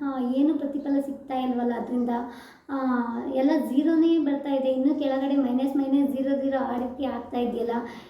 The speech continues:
ಯಾಕಪ್ಪ ನಾನು YouTube ಸ್ಟಾರ್ಟ್ ಮಾಡಿದೆ ಅಂತ ಅನ್ನಿಸ್ತಾ ಇತ್ತು ಫ್ರೆಂಡ್ಸ್. ಆದರೆ ಇವಾಗ ಫೈನಲ್ ಆಗಿ ಡಿಸೈಡ್ ಮಾಡಿದ್ದೀನಿ. ಆ, ನಾನು YouTube ಚಾನಲ್ನ ಇಲ್ಲಿಗೆ, ಆ,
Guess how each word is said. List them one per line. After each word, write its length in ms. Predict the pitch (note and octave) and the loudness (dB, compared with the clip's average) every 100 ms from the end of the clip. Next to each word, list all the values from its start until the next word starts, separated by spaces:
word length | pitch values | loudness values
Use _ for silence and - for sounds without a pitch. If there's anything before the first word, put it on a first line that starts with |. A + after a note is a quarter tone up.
| - | -6
ಯಾಕಪ್ಪ 380 | C#4+ C#4+ F4 E4+ | -2 0 0 2
ನಾನು 200 | D#4+ D#4 | 4 4
YouTube 300 | D4 C#4 C#4+ | 4 2 0
ಸ್ಟಾರ್ಟ್ 280 | - C4 B3+ | -4 -6 -2
ಮಾಡಿದೆ 280 | C#4 B3+ B3+ | -2 -2 -2
ಅಂತ 180 | B3 C#4+ | -2 -2
ಅನ್ನಿಸ್ತಾ 400 | C4 B3 - C4 | -4 -4 -4 -4
ಇತ್ತು 260 | B3 - | -4 -4
ಫ್ರೆಂಡ್ಸ್. 300 | A#3+ C#4+ C#4+ | -4 0 0
ಆದರೆ 440 | C4+ A#3+ A#3+ A#3+ A#3+ | 0 0 -2 0 0
ಇವಾಗ 280 | A#3 B3 A#3+ B3 B3 - - - _ _ _ _ _ _ | 2 -2 -2 -4 -6 -12 -20 -20 _ _ _ _ _ _
ಫೈನಲ್ 360 | C#4 C4+ C4 C4 | 0 2 4 2
ಆಗಿ 200 | C4 C4 | 2 -2
ಡಿಸೈಡ್ 400 | B3+ B3+ C4 B3+ | -2 0 0 2
ಮಾಡಿದ್ದೀನಿ. 640 | A#3+ A3+ A3 A#3+ A#3 B3+ - - - - - | 0 -2 -2 0 0 -4 -6 -16 -20 -18 -6
ಆ, 140 | C4 B3+ | -2 2
ನಾನು 540 | B3+ B3 C4 C4 B3+ | 2 0 0 0 2
YouTube 260 | C4+ C#4 C4+ | 0 0 -4
ಚಾನಲ್ನ 360 | C4+ B3+ B3+ | -2 2 2
ಇಲ್ಲಿಗೆ, 520 | B3+ A#3+ A#3+ B3 C4+ C4+ C4+ - | 2 2 0 2 2 0 -4 -8
ಆ, 340 | B3+ A#3 A#3 | -6 -6 -6